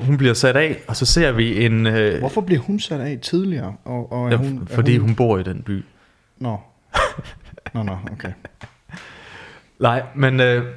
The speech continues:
Speaker 1: så ser vi en... Øh, så er der en, en modkørende bil, der hjerner ind i en hund,
Speaker 2: Nej.
Speaker 1: der er på vej til at løbe over gaden.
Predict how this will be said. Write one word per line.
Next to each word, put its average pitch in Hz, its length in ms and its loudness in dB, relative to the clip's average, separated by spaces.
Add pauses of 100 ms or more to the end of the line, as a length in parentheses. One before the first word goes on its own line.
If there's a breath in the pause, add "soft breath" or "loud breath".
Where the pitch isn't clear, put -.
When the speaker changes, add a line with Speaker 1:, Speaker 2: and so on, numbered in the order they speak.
(120)
Speaker 1:
så 143 120 0
ser 160 220 4
vi 120 260 4
en... 120 140 2
Øh, 117 320 2 (600)
så - 120 -4
er 139 40 4
der 135 80 4
en, 127 220 2
en 135 140 2
modkørende 139 560 4
bil, 120 400 2 (480 soft breath)
der 123 80 4
hjerner 131 500 2
ind 120 220 2
i - 20 4
en 113 140 0
hund, 147 260 0 (460)
Speaker 2:
Nej. 202 220 -2
Speaker 1:
der 123 80 4
er 113 60 4
på 120 180 2
vej 123 200 4
til 127 160 0
at 120 60 4
løbe 120 200 4
over 120 180 2
gaden. 131 420 2